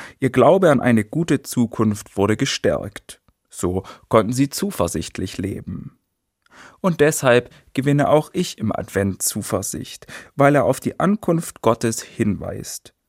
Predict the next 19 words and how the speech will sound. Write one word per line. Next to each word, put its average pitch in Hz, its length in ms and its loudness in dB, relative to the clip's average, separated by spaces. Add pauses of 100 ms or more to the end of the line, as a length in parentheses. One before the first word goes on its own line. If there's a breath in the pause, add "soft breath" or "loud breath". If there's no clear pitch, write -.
(240)
Die 92 80 0
brennenden 113 540 4
Kerzen 165 420 -2
am 104 120 2
Adventskranz 104 800 -4
zeigen 147 380 2
es - 220 -2
an, 135 280 0 (420 loud breath)
Gott - 240 0
kommt 139 300 -2
in 123 120 0
die 120 180 0
Welt. - 460 -8 (500 soft breath)
Diese - 260 -2
Aussicht 98 600 -6
lässt 110 260 -4
mich - 240 -4
hoffen. - 480 -8 (420 loud breath)
Ja, 143 360 4